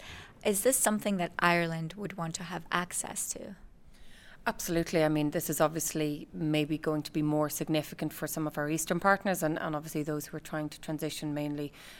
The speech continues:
Speaker 2: uh, from coal-based industries. Um, but we do have in the Midlands, uh, in Ireland, a particular focus on peat, and obviously we need to make sure that where we are transitioning and changing over, people are not losing jobs, but that we're creating opportunities. And I think what's very important about Ursula von der Leyen's,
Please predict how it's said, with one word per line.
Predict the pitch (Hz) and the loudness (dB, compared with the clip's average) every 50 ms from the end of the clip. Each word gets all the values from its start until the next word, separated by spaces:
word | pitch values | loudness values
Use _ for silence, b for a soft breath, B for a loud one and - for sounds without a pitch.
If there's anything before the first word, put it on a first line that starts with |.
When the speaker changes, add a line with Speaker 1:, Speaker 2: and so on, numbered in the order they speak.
| B - | B 0
Speaker 2:
uh, | - 117 202 | 0 0 0
from | - - - 156 151 | 0 -2 -2 -2 -2
coal-based | 147 - 156 156 151 143 160 151 151 - - | 2 4 4 4 4 4 2 2 0 0 0
industries. | 175 156 151 160 151 - - - 151 147 139 - - | 0 2 2 0 -2 -2 -2 -2 -2 -2 -2 -2 -2
Um, | - 165 147 147 147 147 | -2 -2 -2 -2 -2 -2
but | - - - | -2 -2 0
we | 170 151 147 | 0 -2 0
do | 139 156 151 147 | 2 2 0 2
have | 143 160 151 147 147 | 2 0 0 0 0
in | 160 147 | 0 0
the | 147 147 | 2 4
Midlands, | 156 156 151 160 156 156 156 151 147 - - - - | 4 6 6 8 8 8 6 4 2 0 -4 -6 -6
uh, | - - - - - | -6 -6 -6 -4 -2
in | - 175 156 160 | 0 2 6 6
Ireland, | 160 156 156 151 151 156 151 147 - B B B B B B B - - | 8 8 8 6 6 4 2 0 -4 B B B B B B B -12 -10
a | - 190 | -10 -10
particular | - - - 170 151 - 160 147 | -10 -6 -6 -6 -4 -2 -4 -2
focus | - 151 151 - 165 - | 0 -2 -2 -2 -2 -4
on | - 147 147 | -4 -4 -4
peat, | - - 180 170 165 - - - - | 2 4 4 4 4 2 -4 -10 -8
and | - - 147 147 151 | -8 -8 -6 -4 -4
obviously | 147 143 160 147 - 160 | -6 -6 -6 -6 -4 -4
we | 147 156 151 | -2 0 0
need | 151 147 147 147 | 0 0 -2 -2
to | - 160 | -4 -4
make | 151 147 143 | -2 -2 -4
sure | - - 165 151 151 | -4 -2 -2 -2 0
that | 143 165 - - - | -2 -4 -6 -6 -6
where | 160 151 147 | -6 -4 -4
we | 156 151 147 | -2 -4 -4
are | 147 143 | -4 -6
transitioning | - - 165 156 175 180 - - 170 156 151 | -6 -6 -4 -2 -2 -2 -2 -2 -2 -2 -2
and | 147 151 | -2 -2
changing | - 156 151 147 147 151 151 | -2 -2 -2 0 0 0 0
over, | 151 151 143 156 | 0 -2 -2 -6
people | 147 - - 165 - 151 | -8 -8 -10 -8 -4 -2
are | 151 | 0
not | 151 151 160 170 - | 2 2 2 2 0
losing | 180 151 147 160 151 147 | -2 -4 -4 -4 -6 -4
jobs, | - 151 151 151 - - - | -2 -2 -4 -4 -6 -10 -12
but | - - - | -12 -10 -10
that | - - | -10 -10
we're | 165 156 | -10 -10
creating | - - 170 156 151 - - 165 | -8 -4 -4 -4 -2 -4 -6 -6
opportunities. | 147 147 - 170 - - 156 156 151 160 - 156 156 - B B B B B B B B - | -8 -8 -8 -8 -4 -2 -2 -2 -2 -4 -6 -10 -12 -14 B B B B B B B B -2
And | 160 147 | 0 0
I | 147 | 0
think | 156 151 147 | 0 0 -2
what's | - 156 - | -2 -4 0
very | - 165 156 151 | 2 4 4 4
important | 147 147 - 170 156 151 - 170 156 | 2 2 2 2 0 0 0 -2 -2
about | - 156 147 143 | -2 -2 -2 -2
Ursula | 156 147 - - 175 147 | -4 -6 -6 -8 -6 -4
von | - 151 147 | -2 -2 0
der | 151 151 | 0 0
Leyen's, | 151 151 151 151 147 147 147 - - | 0 2 2 2 0 0 -2 -2 -6